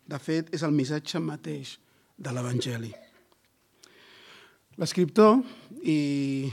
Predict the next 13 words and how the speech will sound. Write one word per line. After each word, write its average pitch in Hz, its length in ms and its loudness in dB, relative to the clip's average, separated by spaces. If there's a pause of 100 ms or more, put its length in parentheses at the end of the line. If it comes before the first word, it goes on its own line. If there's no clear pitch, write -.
(240)
també 147 280 4
pastor 160 480 2
escocès 156 520 -4
de 165 80 -2
finals 143 320 0
del 143 120 -2
segle 143 320 -2
dinou, 147 360 2 (440)
George 151 320 -4
MacDonald, 151 480 2 (840)
que - 140 -6
fou 147 160 4
admirat 151 460 4